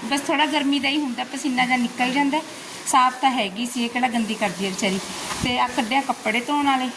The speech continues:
ਦੇਖੋ ਕਿੰਨੇ ਸਾਰੇ ਹੋ ਗਏ, ਸਾਰੇ ਇੱਕ ਇੱਕ, ਅਹ, ਇੱਕ ਇੱਕ ਗੇੜੇ ਦੇ ਕਿਆ ਸਰਫ 'ਚ ਡੁਬੋ ਕੇ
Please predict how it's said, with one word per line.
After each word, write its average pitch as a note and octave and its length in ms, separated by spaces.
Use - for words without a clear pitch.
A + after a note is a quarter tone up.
ਦੇਖੋ A#3 200
ਕਿੰਨੇ A#3 280
ਸਾਰੇ A#3 280
ਹੋ A3 100
ਗਏ, G3+ 120
ਸਾਰੇ C4+ 360
ਇੱਕ C4+ 140
ਇੱਕ, C4+ 160
ਅਹ, C#4 800
ਇੱਕ D4+ 120
ਇੱਕ D#4 160
ਗੇੜੇ D4 300
ਦੇ C#4+ 80
ਕਿਆ D4 120
ਸਰਫ C#4+ 320
'ਚ D4+ 100
ਡੁਬੋ B3 280
ਕੇ E4 240